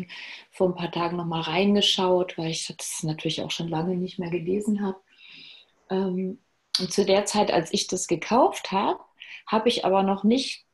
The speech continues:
den Bezug dazu so richtig gehabt. Das, äh, das ist, glaub ich, auch einfach durch meine,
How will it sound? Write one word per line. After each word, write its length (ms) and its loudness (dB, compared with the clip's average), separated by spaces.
den 500 8
Bezug 420 -2
dazu 400 2
so 180 2
richtig 540 2
gehabt. 680 -4
Das, 360 -4
äh, 340 0
das 200 -6
ist, 200 -6
glaub 200 4
ich, 200 -4
auch 160 -6
einfach 400 -4
durch 240 -6
meine, 400 -4